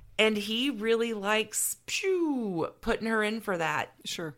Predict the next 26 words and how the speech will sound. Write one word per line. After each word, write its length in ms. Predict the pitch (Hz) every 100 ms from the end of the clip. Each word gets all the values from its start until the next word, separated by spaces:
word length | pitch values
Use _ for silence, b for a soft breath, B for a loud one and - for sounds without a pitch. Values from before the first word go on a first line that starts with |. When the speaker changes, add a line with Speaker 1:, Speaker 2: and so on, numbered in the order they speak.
| _
Speaker 1:
As 160 | - 170
they're 160 | 190 202
coming 340 | 247 226 202
back 320 | 185 196 -
from 180 | 185 165
this 200 | 156 -
trip, 380 | - 160 151 - _ _ _ _ _ _ _ _ _
they're 140 | - 175
being 180 | 185 -
interviewed 520 | 170 180 175 175 160
by 200 | 160 160
a 100 | 151
reporter 640 | 131 131 156 151 139 131 B B B -
talking 440 | 170 147 156 147
about, 420 | 135 147 147 -
"Hey, 180 | 151 190
you 140 | 185
guys, 380 | 185 190 175 160
you 80 | 165
know, 400 | 151 139 135 135 B B B
fight 420 | - - 170 202
a 60 | 185
lot. 440 | 139 127 127 123 - -
Tell 200 | 180 160
me 160 | 170
about 520 | 151 151 147 139 -